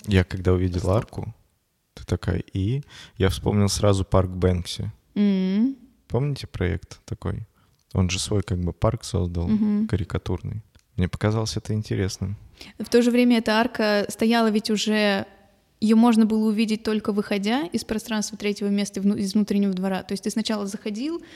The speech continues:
Speaker 2: как-то жил, что-то делал, общался, ел устрицы, а потом ты выходил, и тебе тазом таким медным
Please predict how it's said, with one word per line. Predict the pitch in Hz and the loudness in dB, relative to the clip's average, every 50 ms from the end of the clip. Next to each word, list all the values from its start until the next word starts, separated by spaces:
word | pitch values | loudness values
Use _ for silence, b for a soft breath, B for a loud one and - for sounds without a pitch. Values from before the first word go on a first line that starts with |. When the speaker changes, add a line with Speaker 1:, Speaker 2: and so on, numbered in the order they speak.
| B B B B B | B B B B B
Speaker 2:
как-то | - 330 - - 214 | -14 -14 -4 -2 0
жил, | 202 190 196 214 220 269 285 285 285 285 277 262 247 240 | 0 2 2 2 2 2 2 2 2 2 4 4 4 2
что-то | 240 - 320 302 - 220 | 2 0 -4 -2 -2 -2
делал, | 196 185 185 202 240 262 269 269 269 269 269 254 254 247 240 233 226 214 214 220 | -2 -2 -2 0 0 2 2 2 2 2 4 4 4 2 2 2 2 0 0 -2
общался, | - 240 - - - - - 247 247 247 247 247 247 240 240 226 - - - 220 226 220 220 226 - - _ _ _ _ _ _ _ _ | -4 -6 -4 -4 -4 0 2 4 4 6 6 6 6 4 4 2 0 -2 -2 -2 0 -2 -2 -4 -8 -16 _ _ _ _ _ _ _ _
ел | 226 247 262 220 202 | 2 2 4 4 4
устрицы, | 226 240 240 233 - - 226 220 220 - - 202 202 208 - - _ - _ _ | 2 2 0 -2 -2 -2 -2 -2 -2 -2 -4 -4 -4 -4 -6 -10 _ -20 _ _
а | - 214 | -8 -4
потом | - 214 - 233 220 220 | -4 -2 0 2 2 2
ты | - 220 | 2 0
выходил, | 214 220 - 233 214 202 226 262 269 262 262 - _ _ | -2 -2 0 0 0 2 0 0 0 -2 -4 -8 _ _
и | - - | -10 -8
тебе | - 208 190 208 202 | -8 -2 -2 -2 -2
тазом | 202 - 214 208 208 202 196 196 | -2 -2 -2 0 0 0 0 0
таким | 196 208 196 - 208 202 | -2 -2 -4 0 0 2
медным | 196 202 208 208 202 185 190 196 196 190 196 202 196 | 4 4 4 2 2 2 0 0 0 0 -2 -2 -4